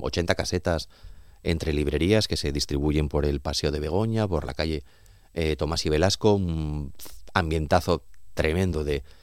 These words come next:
de hambre por el libro. Eh, vamos, todos los participantes están satisfechos de, de la recepción que ofrece la ciudad de Xixón a esa,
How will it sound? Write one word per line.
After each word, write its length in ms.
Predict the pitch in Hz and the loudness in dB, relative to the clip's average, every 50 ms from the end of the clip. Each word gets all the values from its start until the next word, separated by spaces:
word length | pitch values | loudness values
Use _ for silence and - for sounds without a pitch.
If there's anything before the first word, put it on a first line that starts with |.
| - - - - - - - | -20 -20 -20 -20 -18 -10 -6
de 400 | 80 80 80 73 73 73 71 76 | -2 0 2 2 2 2 2 2
hambre 220 | 82 85 85 80 | 2 2 2 2
por 120 | - 80 | 2 0
el 120 | 80 78 85 | 2 2 2
libro. 440 | 104 117 117 117 117 113 113 113 110 98 78 | 2 4 6 8 8 8 8 6 4 0 0
Eh, 540 | 69 67 65 65 64 60 - - - - - - | 0 2 2 0 0 -2 -2 -4 -6 -6 -4 -4
vamos, 340 | 65 62 60 65 - - - - - - - - - - - | -4 -4 -4 -6 -8 -8 -10 -10 -10 -10 -10 -10 -14 -2 4
todos 220 | - 101 95 90 | 8 8 8 8
los 100 | 85 82 | 6 2
participantes 500 | - 78 78 82 78 76 85 82 80 78 | 0 -2 -2 -2 -2 0 -2 -2 -2 -2
están 200 | 82 - 80 78 | -4 -4 -4 -4
satisfechos 500 | 73 78 - 76 - 80 71 - 80 73 | -4 -4 -6 -4 -4 -4 -4 -2 -4 -2
de, 220 | 76 76 73 73 - - - - - - - - - - - | -2 -4 -4 -4 -8 -12 -20 -20 -20 -18 -18 -20 -20 -16 -10
de 180 | 82 78 78 | -6 -4 -2
la 120 | 78 78 71 | 0 0 0
recepción 420 | 71 71 69 73 65 73 78 80 | -2 -2 -2 -2 0 0 0 0
que 140 | - - 73 | 0 -2 -2
ofrece 300 | 67 - - - - 78 | -2 -2 -2 -2 -2 -4
la 80 | 67 | -4
ciudad 220 | 65 - 71 71 69 | -2 -2 -2 0 0
de 80 | 71 | -2
Xixón 360 | 71 - 71 69 85 80 80 80 | -2 -2 0 0 2 2 4 4
a 160 | 78 78 76 | 4 4 2
esa, 300 | 76 - 80 80 76 | 2 2 2 0 0